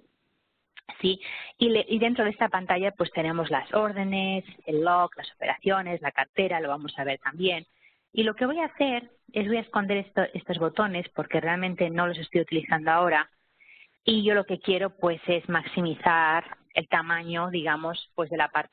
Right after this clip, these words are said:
más activa dentro de lo que sería esta herramienta, ¿sí?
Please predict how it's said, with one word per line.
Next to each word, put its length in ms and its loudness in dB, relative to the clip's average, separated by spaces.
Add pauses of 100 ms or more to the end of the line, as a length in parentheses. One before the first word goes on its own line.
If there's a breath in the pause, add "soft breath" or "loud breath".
más 240 -4
activa 600 -2
dentro 380 -2
de 80 0
lo 100 -4
que 120 -10
sería 440 0 (500 loud breath)
esta 300 2
herramienta, 580 -2 (600)
¿sí? 260 -2